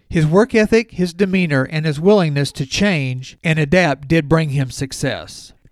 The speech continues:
How many high school student athletes have all kinds of potential and are labeled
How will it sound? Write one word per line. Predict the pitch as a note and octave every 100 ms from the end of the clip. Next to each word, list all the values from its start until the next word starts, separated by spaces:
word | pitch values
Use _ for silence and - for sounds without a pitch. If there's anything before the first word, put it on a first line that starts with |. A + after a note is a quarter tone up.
| _
How | G#3+
many | B3+ C#4+
high | G3 G3+
school | G3 - F#3+
student | - G#3 G#3
athletes | D#3 C#3 C#3+ C#3
have | - C#3
all | - F3 G3
kinds | - F3 E3 D3+
of | -
potential | E3 - D#3 - A2+ - _ _ _
and | E3+ D#3
are | D3+
labeled | F#3 F3 C3+ B2 A#2+